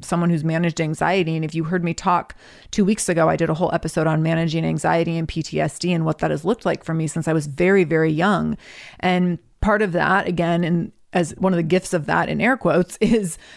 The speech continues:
that I've had to learn how to wake up in the morning and be like, "Oh my gosh, I don't know if I can do it," and then prove it to myself every single day <laughs> that I can do it. And so managing doubt is something I'm really, really familiar with because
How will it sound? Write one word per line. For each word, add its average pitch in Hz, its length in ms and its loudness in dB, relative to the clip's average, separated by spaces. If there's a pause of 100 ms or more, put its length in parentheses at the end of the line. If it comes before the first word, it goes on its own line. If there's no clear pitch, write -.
(160)
that 175 280 0
I've 170 180 0
had 180 260 -2
to 185 80 0
learn 170 260 0
how 180 200 0
to 165 100 2
wake 165 240 0
up 214 140 0
in 185 80 2
the 170 60 0
morning 165 360 0
and 165 80 0
be 165 100 2
like, 165 240 2
"Oh 170 60 2
my 175 140 2
gosh, 202 260 2
I 165 60 0
don't 170 140 0
know 170 100 -2
if 165 100 -2
I - 80 0
can 160 180 -2
do 185 180 4
it," 123 140 -2
and 175 100 -2
then 165 100 -2
prove 180 200 0
it 147 60 -2
to 175 80 -2
myself 160 340 0
every 165 240 0
single 165 260 0
day 160 360 -2 (160)
<laughs> - 160 -20
that 208 120 2
I 147 100 -2
can 180 160 0
do 247 180 4
it. - 180 -4 (400)
And 196 220 2
so 170 460 2 (180)
managing 185 680 2
doubt 185 300 2
is 165 100 -4
something 170 260 -2
I'm 165 280 0
really, 196 420 4
really 170 280 2
familiar 165 520 -2
with 196 260 0
because 180 640 -2